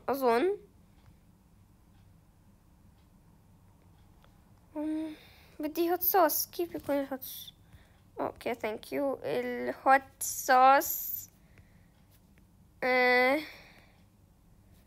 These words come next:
مش عارفة، هاخد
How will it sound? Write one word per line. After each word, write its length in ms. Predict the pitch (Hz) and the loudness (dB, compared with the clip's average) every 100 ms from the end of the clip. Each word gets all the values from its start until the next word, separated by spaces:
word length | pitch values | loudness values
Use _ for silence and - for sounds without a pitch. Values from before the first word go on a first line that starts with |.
| _ - - - - _ _ - _ _ _ - _ _ - - _ _ _ - _ _ _ - - - - - - - 415 | _ -20 -20 -20 -20 _ _ -20 _ _ _ -20 _ _ -20 -20 _ _ _ -20 _ _ _ -20 -20 -20 -18 -18 -20 -12 -8
مش 180 | 392 - | -8 -6
عارفة، 580 | - - - - 285 294 | -6 -6 -8 -6 -4 -6
هاخد 340 | 294 302 277 | -6 -8 -8